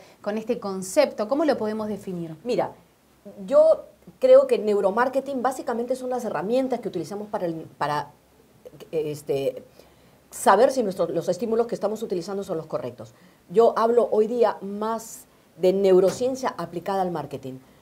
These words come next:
Speaker 2: Hoy día hay muchas ciencias que vinieron a ayudar a entender al consumidor. Tenemos la psicología, tenemos la antropología, tenemos la semiótica. Y una de estas ciencias que ha venido a ayudar al ma-, la antropología, y ahora tenemos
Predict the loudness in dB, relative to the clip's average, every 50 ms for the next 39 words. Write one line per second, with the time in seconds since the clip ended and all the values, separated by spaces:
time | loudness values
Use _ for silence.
0 | _ _ _ _ 0 2 2 2 4 4 4 4 4 2 -4 -12 _ _ _ _
1 | _ _ -4 -4 -2 -2 -2 -4 -2 -2 -2 -4 -4 -6 -14 -16 -18 -18 -18 -10
2 | 0 2 2 2 2 0 -6 -6 -4 -6 -4 -2 -2 -2 -2 -2 -4 -4 -2 -2
3 | 0 0 0 -2 -4 -6 -8 -8 -6 -6 -6 -4 -4 -4 -4 -4 -4 -6 -8 -8
4 | -8 -6 -4 -4 -4 -4 -8 -16 _ -20 -20 _ _ -6 -2 -2 0 0 0 -2
5 | -4 -6 -10 -20 _ _ _ _ _ -4 -2 -2 -2 -4 -4 -4 -4 -4 -4 -4
6 | -6 -4 -2 -2 -2 -4 -6 -12 -20 -20 _ _ _ -4 -2 0 0 0 0 -2
7 | -4 -6 -8 -18 _ _ _ -6 -4 -2 -2 -2 -4 -6 -6 -4 -2 -2 -2 -4
8 | -4 -6 -2 -2 -2 -2 -2 -6 -16 _ _ _ _ _ _ _ -4 -2 -2 -2
9 | -2 -2 -4 -4 -6 -8 -14 -20 -20 -18 _ -6 -4 -4 -2 -2 -2 0 2 2
10 | 2 0 -2 -8 -12 -12 -14 -14 -16 _ _ _ _ _ _ _ _ _ -6 -4
11 | -4 -2 -2 -2 -2 0 2 4 4 4 4 2 -2 -2 -2 -2 -2 -2 -4 -2
12 | 0 0 0 2 0 0 2 2 0 0 -2 -2 -4 -6 -2 0 0 0 0 0
13 | -2 -2 -2 -2 -2 0 2 4 4 4 4 2 0 0 0 0 -2 -2 -4 -4
14 | -4 -6 -6